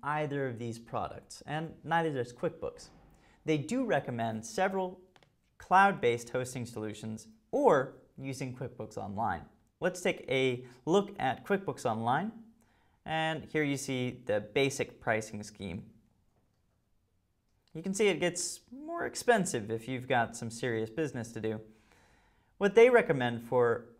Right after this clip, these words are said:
hosted applications of QuickBooks are these two companies, Wright Networks and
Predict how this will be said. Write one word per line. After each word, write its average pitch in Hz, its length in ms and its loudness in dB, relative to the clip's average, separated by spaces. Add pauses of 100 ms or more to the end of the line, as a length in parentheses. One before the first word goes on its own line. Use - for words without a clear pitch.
(140)
hosted 143 600 2 (680)
applications 113 720 -2
of 104 140 -10
QuickBooks - 580 -6 (100)
are 123 340 0
these 127 200 -8
two 202 140 -6
companies, 117 520 -8 (380)
Wright 151 300 4
Networks 170 760 -4 (420)
and 139 720 -2